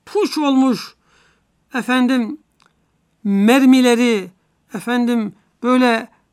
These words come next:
siccil denilen o pişmiş, kıpkırmızı olmuş o parçaları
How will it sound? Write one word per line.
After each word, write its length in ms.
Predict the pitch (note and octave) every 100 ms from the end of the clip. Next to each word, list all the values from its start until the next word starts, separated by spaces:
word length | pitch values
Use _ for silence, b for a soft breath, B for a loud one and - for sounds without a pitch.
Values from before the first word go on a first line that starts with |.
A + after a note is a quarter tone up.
| _
siccil 1000 | _ - - A#3+ D#3+ D3 D4 E4+ D4 A#3+ G#3
denilen 560 | B3 A#3+ A#3 G#3+ F#3 - _ _ -
o 240 | B3+ A#3+ -
pişmiş, 720 | C#4 - - C#4 B3+ - - _ _ _ _ _
kıpkırmızı 840 | - G#4 - - D4 C#4+ C4 C4+
olmuş 580 | B3+ B3+ A#3+ A#3 - - _ _ _ _ _ _ _ _ _ _ _ _ -
o 200 | C#4 C4+
parçaları 800 | B3 A#3+ B3+ A#3+ A#3 B3 G#3+